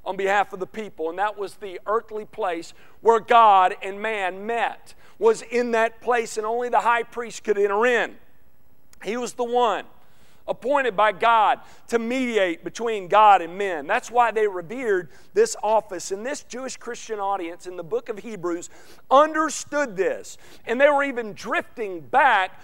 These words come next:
toward this system, starting to look to and elevate these priests once again and praise this old system. Well, the writer of Hebrews is writing to tell them there's no need to do that. There's no need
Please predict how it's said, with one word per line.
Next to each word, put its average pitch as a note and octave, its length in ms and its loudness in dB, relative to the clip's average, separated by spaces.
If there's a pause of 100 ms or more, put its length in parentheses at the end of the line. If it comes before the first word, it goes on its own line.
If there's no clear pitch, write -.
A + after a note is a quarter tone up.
(200)
toward B3+ 480 4 (240)
this B3+ 220 0
system, G3 560 -6
starting G#3+ 400 -2
to F#3+ 100 -14
look G3+ 300 -8
to D#3+ 360 -8 (300)
and G#3 240 -6
elevate F#3+ 560 0
these F#3 300 -10
priests F#3 420 -8
once F#3 320 -10
again E3 320 -10
and E3+ 140 -14
praise D3+ 680 -6 (300)
this F#3+ 280 -4
old E3 540 0 (280)
system. E3+ 560 -4
Well, F#3+ 200 4
the G#3+ 80 0
writer A#3+ 320 4
of F#3+ 100 -8
Hebrews F#3 480 -6
is F3+ 220 -10
writing A#3+ 640 -2
to G3 160 -10
tell B3 280 -2
them G#3+ 220 -2 (220)
there's F#3+ 280 -2
no A3 240 -4
need A3 280 -10
to G3 100 -14
do F#3+ 200 -14
that. B2 340 -10 (340)
There's F#3+ 300 -2
no A3 260 -2
need A#3 380 -8